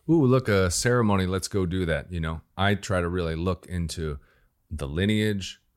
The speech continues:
who's leading it, who's done it, their experience, the respect of the medicine,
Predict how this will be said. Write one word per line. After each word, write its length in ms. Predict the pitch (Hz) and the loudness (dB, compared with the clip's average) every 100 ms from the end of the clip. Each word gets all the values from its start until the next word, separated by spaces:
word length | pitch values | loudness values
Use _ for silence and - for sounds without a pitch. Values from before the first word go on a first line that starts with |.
| - | -4
who's 300 | 95 82 73 | -2 0 -2
leading 460 | 92 101 104 101 | -2 0 0 -2
it, 220 | 98 101 - - | -4 -6 -10 -12
who's 240 | 95 82 69 | -6 -6 -6
done 320 | 76 98 101 | -2 0 0
it, 220 | 101 101 - | -2 -6 -10
their 260 | 78 78 76 | -8 -6 -6
experience, 760 | 78 - 107 107 104 101 95 - - | -8 -6 0 2 2 0 -2 -10 -8
the 120 | 78 | -6
respect 560 | 71 - - 104 92 | -6 -6 -2 -2 -2
of 80 | 101 | -4
the 60 | 95 | -2
medicine, 560 | 95 95 90 95 92 | -2 -2 -4 -4 -4